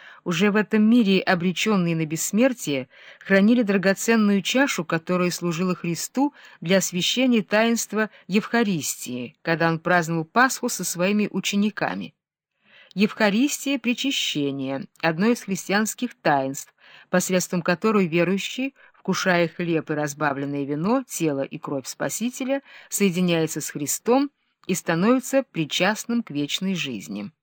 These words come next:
Эта чаша, должно быть, заключала в себе небесную благодать, символом которой были либо кровь, либо слёзы Христа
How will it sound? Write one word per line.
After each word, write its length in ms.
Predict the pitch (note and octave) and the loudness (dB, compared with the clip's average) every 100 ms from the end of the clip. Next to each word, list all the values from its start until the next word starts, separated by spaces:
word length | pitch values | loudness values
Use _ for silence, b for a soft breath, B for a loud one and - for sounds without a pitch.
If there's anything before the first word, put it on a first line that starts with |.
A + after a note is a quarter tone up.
| _ _ _ _ _ _ _ _ _ _ _ _ _ _ _ _ _ _ _ _ _ _ _ _ _ _ _ _ _ _ _ _ _ _ _ _ _ _ _ _ _ | _ _ _ _ _ _ _ _ _ _ _ _ _ _ _ _ _ _ _ _ _ _ _ _ _ _ _ _ _ _ _ _ _ _ _ _ _ _ _ _ _
Эта 280 | C4 C4 C4 | 2 4 0
чаша, 680 | - D4 D4 - D3+ C3 - _ _ | 0 -2 -2 0 0 -2 -8 _ _
должно 340 | E3 G3+ G#3 C4 | 0 0 4 4
быть, 160 | A#3+ | 4
заключала 600 | G#3 A#3+ A3+ - C4 C4 | 0 -2 -2 2 2 2
в 40 | A3+ | 0
себе 480 | - F#3+ B3 B3 - _ G3 | -2 0 2 2 0 _ 0
небесную 520 | G#3 G#3 B3 - A3+ | 2 2 0 0 0
благодать, 920 | G3+ G3 G#3 E3+ C#3+ B2+ - - - _ _ | 0 2 2 4 2 0 -8 -12 -20 _ _
символом 500 | - G#3 G#3 G3 F#3+ | -6 0 2 2 2
которой 420 | F#3+ F3+ G3 F#3 | 0 0 0 0
были 440 | D#3+ G3 F3+ F3 - | 0 2 2 2 0
либо 320 | E3 F#3 E3 | 0 2 0
кровь, 400 | D#3+ F3+ A3+ B3+ | -2 2 2 2
либо 240 | F#3+ F3+ E3+ | 0 -2 -2
слёзы 400 | - E3 G3 F#3+ | -2 -2 -2 -4
Христа 600 | G3 G3 - E3+ C#3 | -6 -6 -4 -2 -2